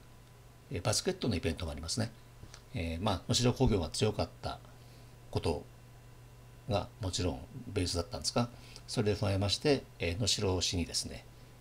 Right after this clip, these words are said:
えー、全国の高校の強豪が集まってきて、えー、まあ、いわゆる選抜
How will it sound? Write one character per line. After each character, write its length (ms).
え 380
ー、 440
全 160
国 180
の 120
高 200
校 200
の 100
強 240
豪 160
が 140
集 80
ま 100
っ 40
て 80
き 80
て、 160
え 240
ー、 40
ま 120
あ、 0
い 80
わ 60
ゆ 60
る 60
選 240
抜 480